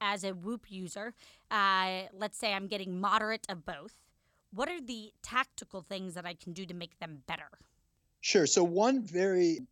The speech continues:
Speaker 2: straightforward thing is this concept of sleep consistency.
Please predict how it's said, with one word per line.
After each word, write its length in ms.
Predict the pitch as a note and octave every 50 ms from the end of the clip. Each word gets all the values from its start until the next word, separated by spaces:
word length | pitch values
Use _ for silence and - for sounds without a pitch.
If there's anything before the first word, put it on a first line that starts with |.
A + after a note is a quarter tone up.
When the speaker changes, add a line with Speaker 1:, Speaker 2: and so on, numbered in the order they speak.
| _ _ _ -
Speaker 2:
straightforward 840 | - - - - F3 F3 E3 E3 - - E3+ E3+ E3+ E3 D#3 C#3+ B2+
thing 420 | - - B2+ A2 G2 G#2 A#2 C3+ _ _ _ _ _ - _ _ -
is 500 | E3+ F3 E3+ E3+ E3 D#3+ D3+ C#3+ - - -
this 180 | D3+ D#3 D3+ -
concept 440 | - F3+ E3+ E3+ E3 - F3+ D#3+ -
of 120 | D3 C3
sleep 380 | - - - D#3 D#3+ D#3+ D#3 -
consistency. 1080 | - D3+ C3+ - - - - - C#3+ C#3 - - - A#3+ - - - - - -